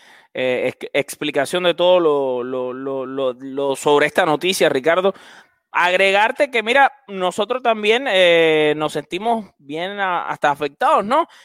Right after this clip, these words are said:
Eh, con las bases llenas punto com es el único sitio que le da cobertura a las ligas menores en español. Nosotros tenemos ahí a nuestro queridísimo amigo, colega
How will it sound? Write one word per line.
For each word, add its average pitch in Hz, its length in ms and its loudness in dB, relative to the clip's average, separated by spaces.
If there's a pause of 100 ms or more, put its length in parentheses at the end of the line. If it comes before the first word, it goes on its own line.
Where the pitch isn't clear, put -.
(140)
Eh, 151 400 0
con 170 160 0
las 156 120 0
bases 262 300 0
llenas 262 380 0
punto 233 420 -6
com 196 300 -2
es 196 100 -4
el 247 80 -4
único 262 400 -4
sitio 220 600 -8 (280)
que 147 100 -4
le 151 100 -6
da 175 120 2
cobertura 240 480 2
a 220 60 4
las 175 100 2
ligas 226 220 -4
menores 226 360 -6
en 185 120 -8
español. 165 640 -4
Nosotros 175 300 -4
tenemos 214 320 -4
ahí 190 180 -2
a 214 80 -2
nuestro 165 320 -4
queridísimo 170 460 -4
amigo, 202 320 2
colega 190 400 2